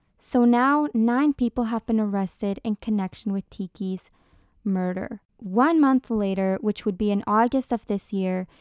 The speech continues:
the tenth and final arrest was made. Samuel Takakanu is charged with being an accessory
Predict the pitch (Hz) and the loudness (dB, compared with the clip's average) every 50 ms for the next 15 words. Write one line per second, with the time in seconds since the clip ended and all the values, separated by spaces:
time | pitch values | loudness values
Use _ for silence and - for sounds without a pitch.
0 | _ _ _ _ _ _ - 226 - - - - 233 214 226 262 277 - - - | _ _ _ _ _ _ -4 -4 -4 -6 -8 -6 -2 0 0 0 0 -2 -4 -4
1 | 302 311 320 294 - - 226 220 214 214 214 214 214 - - 233 233 208 202 190 | -2 -2 -2 -2 -4 -4 -2 0 0 2 2 0 0 -2 -2 -4 -2 -2 -2 -2
2 | 185 190 - - - - - - 233 196 202 196 190 190 196 196 190 185 185 - | -2 -4 -6 -8 -14 -20 -16 -10 -6 -2 -2 -2 -2 -2 -2 -2 -2 -2 -4 -6
3 | - - _ _ _ _ _ _ _ _ _ _ - - - - 262 254 277 285 | -8 -12 _ _ _ _ _ _ _ _ _ _ -20 -18 -2 0 2 4 6 6
4 | 311 320 311 - - 269 - - 240 208 208 - - 214 208 202 196 190 190 196 | 4 4 2 -2 -6 -8 -6 -6 -6 -6 -4 -2 0 0 2 2 2 0 0 -2
5 | - - 226 208 - - - - 220 226 240 - - - 254 247 - _ _ - | -2 -4 -4 -6 -6 -8 -8 -4 -2 -2 -2 -2 -2 -2 -2 -2 -2 _ _ 2
6 | 240 254 269 277 285 277 269 262 - - - 220 208 196 - - 214 208 208 | 4 4 6 6 6 6 4 4 0 -2 -4 -4 -4 -4 -2 -2 -2 -2 -2